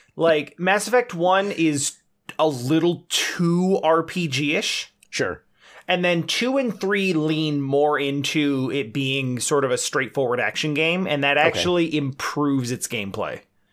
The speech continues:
Speaker 2: Yeah, 'cause there's still some, there's, like, isn't there, aren't there still, like, some skill trees and everything? Or, like,
Speaker 1: Oh,
Speaker 2: 'cause
Speaker 1: yeah,
Speaker 2: I know your
Speaker 1: absolutely.
Speaker 2: character pulls through, right? So if
Speaker 1: Yeah.
Speaker 2: how, how you build your character, if you want to,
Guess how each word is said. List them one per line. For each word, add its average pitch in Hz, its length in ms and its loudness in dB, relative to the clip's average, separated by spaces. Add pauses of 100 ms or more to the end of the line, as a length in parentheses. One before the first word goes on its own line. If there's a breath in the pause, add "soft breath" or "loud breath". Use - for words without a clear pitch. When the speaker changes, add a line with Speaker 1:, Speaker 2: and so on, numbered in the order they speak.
(280 soft breath)
Speaker 2:
Yeah, 220 120 0
'cause - 220 -4
there's 160 220 0
still 202 220 2
some, 139 460 0 (520)
there's, 151 140 -2
like, - 260 -2
isn't 143 180 -4
there, - 100 -6
aren't 131 120 -2
there 135 80 -4
still, 143 200 0
like, 120 200 0
some 110 160 -6
skill 117 360 -4
trees 123 280 -4
and 120 80 -2
everything? 120 240 0
Or, 139 80 0
like, 143 160 2
Speaker 1:
Oh, - 40 4
Speaker 2:
'cause 170 80 4
Speaker 1:
yeah, - 140 6
Speaker 2:
I 180 100 2
know 175 100 2
your 165 160 2
Speaker 1:
absolutely. - 60 -4
Speaker 2:
character 151 340 0
pulls 117 420 -2
through, 110 300 -2
right? 90 260 -2
So 117 160 0
if - 60 -8
Speaker 1:
Yeah. 220 120 4
Speaker 2:
how, 95 60 -2
how 110 160 -2
you 110 120 -2
build 113 240 0
your 101 100 -2
character, 107 300 -4
if - 100 -4
you 131 100 -4
want 101 300 -6
to, - 140 -10